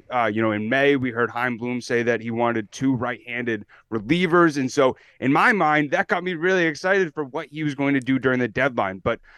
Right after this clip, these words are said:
uh, luckily, some guys have been able to step up. We've seen Sawamura and Ryan Brazier do a really good job over the last week or so, having consistency. But we know that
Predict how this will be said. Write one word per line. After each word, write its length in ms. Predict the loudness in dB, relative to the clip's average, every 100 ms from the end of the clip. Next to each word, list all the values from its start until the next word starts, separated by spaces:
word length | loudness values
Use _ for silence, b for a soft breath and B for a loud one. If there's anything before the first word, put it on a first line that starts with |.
| b
uh, 160 | -4 -2
luckily, 480 | 0 0 4 6 6
some 260 | 4 0
guys 300 | 4 4 4
have 100 | 2
been 140 | -2 -2
able 200 | -2 -4
to 60 |
step 360 | -8 -2 -2 4
up. 200 | 2 2
We've 160 | -8
seen 200 | -8 -8
Sawamura 760 | -4 2 2 2 4 4 4 2
and 100 | 0
Ryan 260 | -2 -2
Brazier 440 | -4 -2 -2 -2 -4
do 160 | -2
a 60 | -2
really 240 | 2 2
good 180 | 2 -4
job 260 | -4 -4 -4
over 180 | -4 -4
the 60 |
last 300 | -4 -10 -10
week 160 | -12 -10
or 60 |
so, 320 | -6 2 2 2 B B
having 340 | -2 -2 -4
consistency. 920 | -4 -8 -2 -2 -2 0 -2 2 2 4
But 260 | 2 0 _ _ _ _ _ _ _
we 160 | 2 6
know 240 | 8 8
that 180 | 6 4